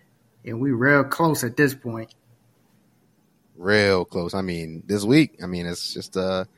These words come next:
Speaker 2: handful of days away. I think it's five or six at this point. You said five earlier.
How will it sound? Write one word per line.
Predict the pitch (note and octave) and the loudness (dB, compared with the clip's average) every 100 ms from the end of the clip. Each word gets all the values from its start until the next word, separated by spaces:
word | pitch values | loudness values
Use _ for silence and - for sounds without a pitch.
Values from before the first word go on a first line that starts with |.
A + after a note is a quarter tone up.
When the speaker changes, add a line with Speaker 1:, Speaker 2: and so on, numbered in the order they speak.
| _ _ - | _ _ 0
Speaker 2:
handful | A#2 B2 B2 | 2 2 2
of | A#2 | 4
days | A#2 A#2 | 4 4
away. | A2 G#2+ B2 B2 | 2 4 6 6
I | A#2 | 2
think | F2 | -4
it's | F2+ | -4
five | G#2+ A2 | 0 2
or | G#2+ | 0
six | - A#2 - | -2 -2 -2
at | A2+ | -4
this | A#2 | -4
point. | - A#2+ | -2 -2
You | G2 | 0
said | F2+ - | -4 -2
five | F#2 G#2 | 0 2
earlier. | G#2+ A2 G#2+ G#2+ A2+ | 4 2 2 2 0